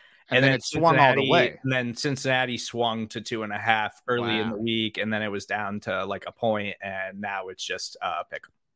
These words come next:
Speaker 1: This game does feel like, um, like, an all-timer. You know what I mean? Like, it has some, like, epic feels and epic vibes going on.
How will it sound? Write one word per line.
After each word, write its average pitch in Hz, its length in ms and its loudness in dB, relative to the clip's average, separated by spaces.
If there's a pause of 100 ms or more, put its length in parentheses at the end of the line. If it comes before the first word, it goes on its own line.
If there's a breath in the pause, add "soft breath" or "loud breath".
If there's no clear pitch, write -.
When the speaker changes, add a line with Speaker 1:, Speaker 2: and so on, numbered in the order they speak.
(200)
Speaker 1:
This 160 180 -2
game 208 240 4
does 160 260 6
feel 143 460 6
like, 110 480 2 (100)
um, 101 640 -2 (540)
like, 117 220 -2 (180)
an 120 100 2
all-timer. 107 640 2 (100)
You 139 140 6
know 147 60 8
what 139 80 6
I - 20 4
mean? 135 140 4
Like, 127 120 2
it 123 100 4
has 139 180 4
some, 135 140 0
like, 117 200 2
epic 127 300 2
feels 117 500 2
and 107 100 -4
epic 107 300 -2
vibes 104 380 0
going 110 200 0
on. 113 320 2